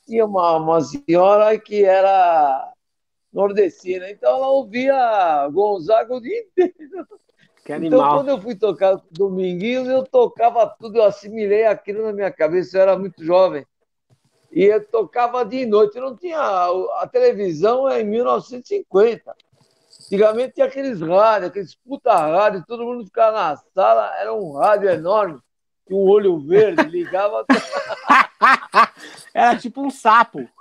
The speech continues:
Speaker 1: É um sapo,
Speaker 2: O sapo
Speaker 1: ligava
Speaker 2: da sopa.
Speaker 1: com o olho, eu lembro daquele olho verde, eu falava, "Nossa, o que esse cara tá falando nesse caixão aí?" Então é o seguinte, é, foi um, é, foi uma, hein, Armando, foi uma história linda, né?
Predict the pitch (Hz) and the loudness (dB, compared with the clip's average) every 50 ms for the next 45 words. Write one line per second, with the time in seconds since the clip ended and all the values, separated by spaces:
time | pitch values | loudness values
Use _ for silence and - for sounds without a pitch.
0 | _ - 339 - _ - 392 392 - - 392 - - - - - - - 285 285 | _ -10 -10 -6 _ -4 -4 -4 -4 -4 -4 -4 -4 -4 -2 2 2 2 2 2
1 | 262 - - - - 247 254 233 - - 269 269 285 269 254 - 226 233 233 - | 0 -4 -6 -2 2 2 2 2 4 4 4 4 4 2 2 4 4 4 4 2
2 | - 262 262 269 262 262 262 262 254 254 254 254 254 262 269 269 262 254 247 - | -2 -2 -2 -2 -2 -2 -4 -2 0 0 -2 -2 -4 -6 -8 -8 -8 -8 -8 -8
3 | - 254 254 262 262 262 262 254 - 247 247 226 214 240 247 240 233 247 226 175 | -10 -4 -2 0 0 2 2 4 6 6 6 6 6 4 2 2 0 -2 -4 -2
4 | 175 208 202 202 208 202 208 233 240 233 - - - 285 277 269 254 254 247 - | 0 0 2 2 0 -2 -4 -6 -4 -6 -6 -4 -4 -4 -4 -4 -4 -6 -8 -10
5 | - - - _ 240 233 226 233 - - 214 190 - 208 214 220 214 214 208 208 | -10 -16 -4 _ 2 2 2 2 0 -4 -6 -4 -2 -2 -2 -2 -4 -4 -4 -4
6 | 196 - - - 220 208 175 147 - - 185 190 190 185 180 165 165 165 160 143 | -6 -6 -4 -2 0 0 0 0 -4 -4 -2 -2 -2 -2 -4 -6 -4 -4 -4 -6
7 | - _ _ _ _ _ _ _ _ _ - 196 - - 254 262 277 277 277 269 | -8 _ _ _ _ _ _ _ _ _ -10 -6 -2 0 2 2 2 0 -4 -6
8 | - - 269 226 220 226 247 269 262 185 - 180 170 165 170 - - - - - | -10 -14 -14 -10 -8 -6 -6 -6 -6 -8 -8 -4 -2 -2 -2 -2 -4 -6 -8 -10
9 | - - - - - _ 233 254 277 269 254 240 233 - - 170 - - - - | -10 -12 -14 -16 -6 _ 2 2 2 2 -2 -6 -8 -12 -16 -16 -14 -14 -16 -14
10 | - - 196 160 - 202 254 269 277 269 247 233 226 208 214 208 220 233 247 247 | -14 -14 -14 -14 -6 -4 -2 -2 0 -2 -2 0 0 0 0 0 0 0 2 2
11 | 233 226 226 226 220 202 190 170 156 147 - 277 - - 302 220 214 196 180 - | 2 2 2 0 2 2 2 0 -2 -4 -6 -4 -4 -4 -4 -4 -2 -2 -4 -2
12 | - 226 208 208 202 180 175 180 190 196 185 165 175 185 196 190 | 0 2 2 4 4 2 0 -2 -6 -8 -6 -6 -6 -6 -6 -6